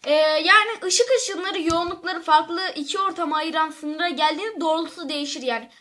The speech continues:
Şu an şurada gör-, görüyorsunuz böyle. Işık ortamını değiştiriyor. Ee, şöyle şurada çizgi çizgi bir şeyler var, görüyorsunuz. Buna normal diyoruz. Yani ışığın asıl yani şey, buna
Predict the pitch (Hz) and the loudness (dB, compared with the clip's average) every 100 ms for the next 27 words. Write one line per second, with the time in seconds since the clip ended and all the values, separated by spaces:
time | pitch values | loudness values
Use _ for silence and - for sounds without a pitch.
0 | _ - 349 339 330 320 311 320 269 320 | _ -4 2 4 2 -4 -4 -4 -2 -2
1 | 285 254 240 302 320 311 277 269 240 247 | -2 -8 -8 -2 -2 -2 -4 -6 -4 -2
2 | 240 247 359 392 _ _ - 302 302 - | -2 -2 -4 -8 _ _ -8 -4 -4 -6
3 | - 277 277 277 302 320 294 285 - 247 | -6 -6 -4 -6 -4 -4 -4 -6 -8 -10
4 | 233 - _ _ _ _ _ 294 311 311 | -10 -14 _ _ _ _ _ 8 10 10
5 | 320 320 392 403 415 427 370 - 349 415 | 6 2 2 4 4 2 -2 -2 0 0
6 | - - 381 330 392 - 392 320 392 311 | -2 -2 -2 2 0 2 -2 0 -2 0
7 | - 370 359 381 320 240 269 330 370 - | 0 4 6 6 6 2 0 2 2 0
8 | 277 339 440 - 240 302 415 494 415 349 | -4 -2 -4 -8 -6 2 6 6 6 6
9 | 349 330 381 349 254 285 311 453 339 302 | 6 8 6 6 2 0 0 -2 2 4
10 | 311 359 - - - - _ _ _ _ | 4 0 -6 -8 -8 -20 _ _ _ _
11 | 370 359 - 415 427 440 - _ _ _ | -2 2 4 6 6 4 -4 _ _ _
12 | _ _ _ _ - 320 - 381 403 359 | _ _ _ _ 4 4 4 0 -2 -2
13 | - 330 320 320 - 349 277 240 262 370 | -2 0 2 0 -2 -2 -4 -8 -4 4